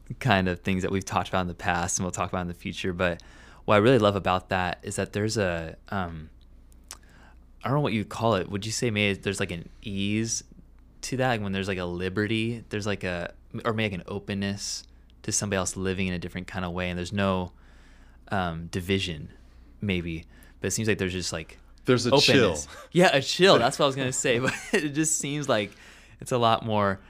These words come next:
Speaker 2: Yeah, there,
Speaker 1: chill, which is
Speaker 2: there's a
Speaker 1: kinda
Speaker 2: chill
Speaker 1: cool.
Speaker 2: that, there's
Speaker 1: Yeah.
Speaker 2: a chill that definitely comes. I mean, the, the points that I tried to make f-, drawing out of Romans fourteen, verse one through thirteen,
Speaker 1: Mm-hmm.
Speaker 2: these are, these are the points. Welcome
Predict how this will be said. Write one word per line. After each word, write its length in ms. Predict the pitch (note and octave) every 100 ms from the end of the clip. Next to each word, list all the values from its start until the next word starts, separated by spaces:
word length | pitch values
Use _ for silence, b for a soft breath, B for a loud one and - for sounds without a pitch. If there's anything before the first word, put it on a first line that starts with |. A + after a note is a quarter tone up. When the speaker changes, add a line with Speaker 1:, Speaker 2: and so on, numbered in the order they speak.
| B B B B
Speaker 2:
Yeah, 200 | A#2+ A2
there, 60 | F2+
Speaker 1:
chill, 320 | A2 A#2 F2
which 80 | F#2
is 20 |
Speaker 2:
there's 220 | B2 B2+ -
a 20 |
Speaker 1:
kinda 120 | B2
Speaker 2:
chill 360 | - B2 A2 F2
Speaker 1:
cool. 120 | F2+
Speaker 2:
that, 180 | F2+ G#2
there's 180 | G#2+
Speaker 1:
Yeah. 120 | G#2 F2
Speaker 2:
a 20 |
chill 400 | F2 G#2 G2+ F#2
that 160 | E2+
definitely 400 | E2+ F2 - E2
comes. 500 | D#2 - D2+ D2 C#2+
I 40 | E2+
mean, 300 | E2 E2 D#2+
the, 140 | D#2+ D#2+
the 120 | F#2
points 340 | - F#2 E2+ -
that 120 | D#2+
I 100 | D#2+
tried 280 | - E2+ D#2+
to 80 |
make 340 | D#2+ D#2+ E2 - -
f-, 260 | - - - - G2 E2+
drawing 560 | D#2+ F2+ F2 F2 E2 D#2+
out 320 | F2 F2 F2+ E2
of 200 | E2 D#2
Romans 340 | D#2+ D#2+ D2+
fourteen, 520 | - F2 D#2+ - D#2 D2+
verse 260 | D#2 -
one 200 | E2 D#2
through 180 | D2 D2
thirteen, 720 | - A2 G2+ F#2+ E2 D2 C#2+ - B
Speaker 1:
Mm-hmm. 380 | G2+ F#2 F2 E2+
Speaker 2:
these 260 | G2 G2+
are, 160 | F2 D#2 -
these 340 | F#2+ F2+ F#2+
are 60 | F2
the 120 | D2
points. 360 | - G2 D#2 - -
Welcome 720 | E2 F#2+ G#2 G#2+ A2 A2 A#2+